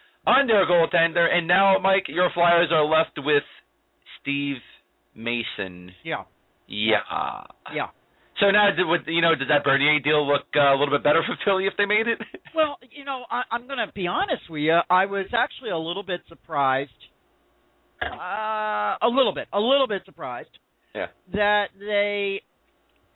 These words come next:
Speaker 2: I guess they don't call it an amnesty in the N H L. They call it a, uh, what, what is, what's the phraseology they use, um,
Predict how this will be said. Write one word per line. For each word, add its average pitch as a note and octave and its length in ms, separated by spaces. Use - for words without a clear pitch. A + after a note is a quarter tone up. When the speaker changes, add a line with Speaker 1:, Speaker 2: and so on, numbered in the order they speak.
Speaker 2:
I F3+ 60
guess F3+ 180
they G#3+ 100
don't G3 140
call F3 200
it D3+ 60
an D3+ 100
amnesty C3 640
in A#2+ 120
the A#2 260
N A#2 80
H A2 200
L. G#2 100
They A2 100
call B2+ 300
it A#2+ 60
a, A#2+ 300
uh, A2+ 60
what, C3+ 260
what C#3+ 100
is, A#2+ 160
what's C3+ 160
the A#2 100
phraseology C3+ 600
they B2 80
use, B2 220
um, B2+ 500